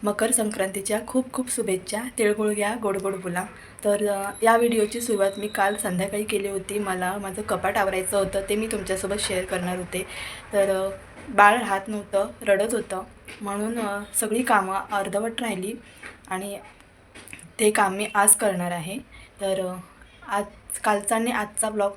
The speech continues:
तुम्हाला, अ, एकाच दिवशी पाहायला मिळेल. So, आपण व्हिडिओ कंटिन्यू करूया. तर इथे मी शेपूची भाजी करते आता. आधी जेवण बनवून घेते, त्यानंतर मी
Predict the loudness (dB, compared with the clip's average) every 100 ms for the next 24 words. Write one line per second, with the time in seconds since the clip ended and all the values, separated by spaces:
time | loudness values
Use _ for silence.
0 | -4 -6 -4 -4 -6 -10 -14 -14 -16 -20
1 | -12 -6 -4 0 0 0 -2 -2 -4 -2
2 | 0 0 0 -2 -2 -4 -6 -16 -20 -18
3 | -10 -4 -2 -2 -6 -8 -4 -4 -4 -4
4 | -4 -2 -2 -2 -2 -2 -2 -2 0 2
5 | 2 0 6 8 10 8 6 2 4 4
6 | 6 4 6 6 4 0 0 -2 4 6
7 | 8 8 8 4 2 2 2 2 2 0
8 | -2 -2 -12 -18 2 4 6 4 2 2
9 | 0 2 0